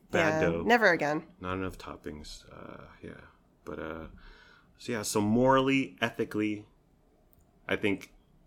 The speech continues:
Speaker 1: you're in the clear if it's something rare. Like, if you fly to New York and they only have three bags of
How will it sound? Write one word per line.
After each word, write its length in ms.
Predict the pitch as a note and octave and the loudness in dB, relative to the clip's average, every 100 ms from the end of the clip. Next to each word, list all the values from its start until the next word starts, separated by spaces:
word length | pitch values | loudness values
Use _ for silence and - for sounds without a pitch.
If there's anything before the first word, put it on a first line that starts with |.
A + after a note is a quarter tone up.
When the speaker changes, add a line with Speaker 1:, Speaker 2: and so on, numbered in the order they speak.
| - | -6
Speaker 1:
you're 180 | G2 G2+ | 0 2
in 100 | G2+ | 2
the 80 | F#2 | -2
clear 540 | - G#2+ G2+ F#2+ F#2 - - _ _ _ - | -2 0 2 0 -4 -12 -20 _ _ _ -14
if 120 | - | -6
it's 140 | G2+ - | -4 -2
something 460 | B2+ A#2+ A#2+ F#2+ | -2 0 0 0
rare. 420 | E2+ E2+ D#2 - - _ _ _ - - | 2 0 0 -8 -14 _ _ _ -20 -4
Like, 220 | F2+ F2+ | -2 -2
if 100 | F#2+ | -2
you 60 | G#2 | -4
fly 300 | G2 B2 A2+ | 0 2 4
to 100 | A2 | 4
New 120 | G#2+ | 4
York 300 | G#2 G2+ F#2+ | 4 4 2
and 100 | F#2+ | 0
they 120 | F#2 | 2
only 220 | F#2+ G2 F2+ | 0 -2 -2
have 280 | F2 F2 | -4 -4
three 440 | - - G#2+ A2 A2+ | -10 -10 0 2 2
bags 540 | F2+ F#2+ F2+ F2+ E2+ | 2 0 0 -2 -2
of 200 | F2 D#2+ | -2 -4